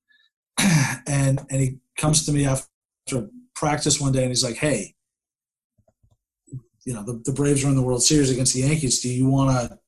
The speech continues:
go to New York City and watch games three and four?" I'm like, "Yeah, <laughs> let's go." And so <clears throat> we were in D C, we took the train up to New York City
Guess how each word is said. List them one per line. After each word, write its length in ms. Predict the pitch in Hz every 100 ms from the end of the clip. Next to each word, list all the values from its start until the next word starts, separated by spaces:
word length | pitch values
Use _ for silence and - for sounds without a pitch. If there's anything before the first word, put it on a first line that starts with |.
| _ _ _
go 160 | - 131
to 80 | 131
New 140 | 135
York 160 | 131 117
City 280 | - 165 127
and 120 | 110
watch 520 | 110 113 - - - -
games 280 | 120 117 -
three 160 | 127
and 100 | 104
four?" 300 | - 160 113
I'm 120 | 98
like, 320 | 98 - - - _ - _ _ _ _ _ _ _ _ 98
"Yeah, 480 | 113 160 165 - - - 170 - 185 165
<laughs> 540 | - _ - - -
let's 220 | 143 143 -
go." 360 | 214 214 - - - - - - -
And 100 | 151
so 460 | 143 175 156 143 - - -
<clears throat> 220 | 202 180
we 120 | 156 156
were 100 | 160
in 80 |
D 140 | 156 151
C, 260 | - 180
we 140 | 160 147
took 240 | 175 165
the 60 | 143
train 340 | - 160 156
up 140 | 147 139
to 100 | 139
New 100 | 139
York 160 | 131
City 640 | - 170 165 156 147 123